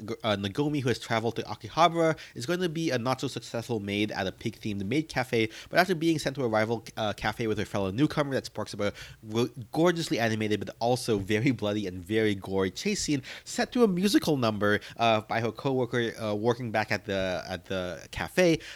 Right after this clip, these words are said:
Um, this bizarre juxtaposition is just, you know, I just have to see where this one ends. It feels very much almost like samurai flamenco in a kind of, like, weird, bizarre sense. So, um, it's a, it's a wild ride. I'm gonna get, definitely gonna be staying on with Akiba Maid War, given,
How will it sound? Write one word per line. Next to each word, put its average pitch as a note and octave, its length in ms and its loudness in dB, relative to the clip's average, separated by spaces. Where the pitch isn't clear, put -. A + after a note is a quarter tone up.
Um, B2+ 280 2
this - 160 -4
bizarre D3+ 320 2
juxtaposition B2+ 800 -4
is A#2 240 -6
just, - 420 -4
you B2 120 -2
know, D2+ 180 -6
I F#3 60 6
just G#3+ 140 2
have C3+ 160 6
to C3 80 -6
see A#2 180 -8
where G2 100 -4
this G2+ 140 -8
one G#2+ 100 -6
ends. E2+ 240 -8
It C#3+ 220 -2
feels F#3+ 300 -2
very D3 180 0
much C3 180 -4
almost A2+ 240 -6
like - 120 -6
samurai G#2+ 340 -2
flamenco F#2 580 -4
in A#2 80 -6
a - 20 -6
kind A2+ 120 -2
of, G#2 80 -4
like, G2+ 120 -2
weird, G#2 380 -2
bizarre F#2 320 -4
sense. E2+ 300 -8
So, G2 180 -2
um, A#2 180 4
it's C#3+ 140 2
a, E3+ 140 0
it's F3 100 0
a G3 60 8
wild D3+ 340 6
ride. A#2+ 180 2
I'm A2+ 140 2
gonna A2+ 160 -2
get, G#2 380 -10
definitely A2 300 -4
gonna G2+ 40 -6
be G2 80 -6
staying G#2 220 -4
on F#2+ 60 -4
with G2 120 -6
Akiba G2 280 -2
Maid C3 260 2
War, C3+ 160 2
given, B2 400 -2